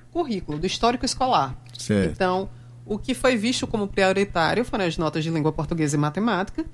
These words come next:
Speaker 1: mas também, se esse estudante fez alguma formação técnica, fez alguma formação profissional, né, seja formação continuada ou seja posterior, isso também conta, né, na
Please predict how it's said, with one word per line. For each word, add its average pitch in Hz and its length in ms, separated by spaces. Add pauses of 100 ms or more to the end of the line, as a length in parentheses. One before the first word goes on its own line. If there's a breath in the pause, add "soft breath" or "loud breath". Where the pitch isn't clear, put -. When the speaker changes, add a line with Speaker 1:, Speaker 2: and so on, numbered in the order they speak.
(280 soft breath)
Speaker 1:
mas 269 260
também, 247 300
se 180 160
esse 285 180
estudante 208 640
fez 220 380
alguma 208 280
formação 208 440
técnica, 147 480
fez 202 240
alguma 196 240
formação 180 440
profissional, 180 840 (400 soft breath)
né, 165 260
seja 190 400
formação 180 460
continuada 160 580
ou 156 60
seja 165 260
posterior, 214 640
isso 247 260
também 277 300
conta, 208 540 (340 soft breath)
né, 156 240 (320 soft breath)
na 170 420